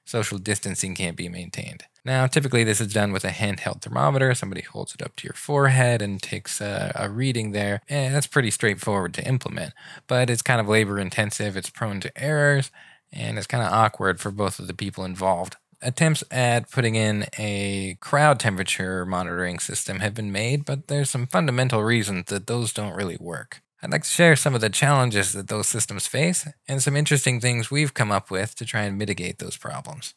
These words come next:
Now, to accurately measure an elevated body temperature, we need a high-resolution thermal image of the face. And more specifically, we want the tear duct itself. There are cameras available on the market that can do this, but you need to stand about six feet or two meters away from them. And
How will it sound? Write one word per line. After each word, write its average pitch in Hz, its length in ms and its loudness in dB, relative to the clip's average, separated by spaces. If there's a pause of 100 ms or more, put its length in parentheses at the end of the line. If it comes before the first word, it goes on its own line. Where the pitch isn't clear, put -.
(420)
Now, 107 320 0 (340)
to - 180 0
accurately 143 560 4
measure 110 440 4
an 95 80 4
elevated 92 560 2
body 95 280 2
temperature, 95 640 -8
we 127 140 -4
need 135 200 2
a 113 80 4
high-resolution 110 1080 0
thermal 98 460 -2
image 95 560 -4
of 107 260 -6
the 90 60 -8
face. - 540 -8 (540)
And 101 160 -6
more 127 200 0
specifically, 104 920 0
we 107 200 -4
want 98 380 -2
the - 180 -12
tear 139 240 -2
duct - 260 -6
itself. - 560 -4 (400)
There 131 140 2
are 143 240 8
cameras 123 400 2
available 113 400 2
on 101 160 2
the 95 80 -2
market 123 460 4
that 92 140 -4
can 90 120 -6
do 120 220 0
this, 90 360 -4
but 117 160 -4
you 120 80 -4
need 123 200 0
to 104 80 0
stand 104 500 0
about 92 540 0
six - 360 -4
feet 104 460 -6
or 92 80 -8
two 113 220 -4
meters 104 420 0
away 107 240 2
from 92 300 -2
them. 90 240 -6
And 110 500 -2